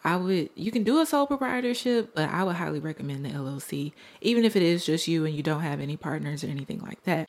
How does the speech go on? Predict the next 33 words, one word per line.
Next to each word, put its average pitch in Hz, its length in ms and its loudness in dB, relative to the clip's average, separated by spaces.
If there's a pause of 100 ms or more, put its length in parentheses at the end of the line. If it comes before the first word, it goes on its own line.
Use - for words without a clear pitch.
(160)
And 185 160 2
the 180 40 -2
reason 247 340 2
I 180 180 0
say 165 280 2
that 156 200 2
is 160 120 -4
because 151 540 -2
it's 156 200 -2
a 156 40 -2
legal 147 260 -2
shield. - 400 -6 (300)
So 196 200 2
if 165 260 2
you, 196 600 6 (880)
if 185 140 4
your 175 100 8
brand 185 260 8
is 185 100 6
ever 160 180 4
sued 196 280 2
for 196 120 0
anything, 190 640 2 (560)
whoever 156 320 2
is 147 140 0
suing 220 320 6
the 190 80 4
brand 175 400 2
cannot 165 420 -2 (220)
dip 170 360 -2
into 156 640 0 (580)
your, 151 580 0
uh, 151 480 -4